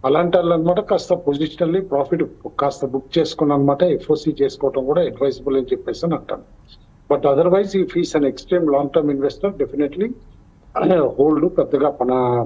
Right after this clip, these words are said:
భయపడాల్సిన అవసరం కూడా లేదు అని చెప్పేసి అని అంటాను. ఇందాక opening remarks లో మనం చెప్పినట్టు global cues మాత్రం definitely Indian markets పైన impact ఉంటాయి. ఎందుకంటే post globalization, globalization ఒకటి గుర్తుంచుకోవాలి, మనం ఏం immune కాదు,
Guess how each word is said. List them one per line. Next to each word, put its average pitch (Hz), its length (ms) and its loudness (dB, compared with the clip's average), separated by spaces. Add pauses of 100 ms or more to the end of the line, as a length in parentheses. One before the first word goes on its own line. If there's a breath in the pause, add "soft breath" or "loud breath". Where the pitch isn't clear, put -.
భయపడాల్సిన 131 580 -2
అవసరం 123 300 -6
కూడా 131 260 0
లేదు 120 280 -2
అని 127 140 0
చెప్పేసి 113 360 -8
అని 139 100 0
అంటాను. - 280 -6 (880 loud breath)
ఇందాక 170 220 2
opening 165 460 4
remarks 170 480 0
లో 175 60 4
మనం 151 220 0
చెప్పినట్టు 151 540 -2
global 143 460 0
cues 156 320 -2
మాత్రం 151 320 -2
definitely 156 460 -2
Indian 151 340 0
markets 147 500 -2
పైన 156 140 2
impact 139 520 -2
ఉంటాయి. 156 300 0
ఎందుకంటే 156 520 -2 (680 soft breath)
post 190 320 0
globalization, 160 1200 0
globalization 156 760 0
ఒకటి 165 300 -2
గుర్తుంచుకోవాలి, 131 640 -2
మనం 135 300 2
ఏం 190 160 2
immune 165 520 -2
కాదు, 117 340 0